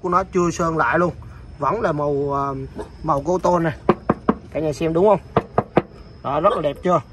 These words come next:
Đó, màu tôn nè, chưa sơn lại luôn. À, xi nhan trên gương.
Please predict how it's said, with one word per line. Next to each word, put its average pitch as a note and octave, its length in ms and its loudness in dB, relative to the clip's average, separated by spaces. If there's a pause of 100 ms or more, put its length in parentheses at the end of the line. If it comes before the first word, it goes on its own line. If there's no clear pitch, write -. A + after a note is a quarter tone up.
(160)
Đó, G3 720 0
màu D#3 280 0
tôn E3+ 200 2
nè, D3 180 2 (520)
chưa E3+ 160 2
sơn D#3+ 220 -2
lại C3 200 -2
luôn. E3+ 160 0 (600)
À, C#3+ 220 -2
xi F3 180 -6
nhan E3+ 360 -2
trên E3 220 -2
gương. F3+ 240 6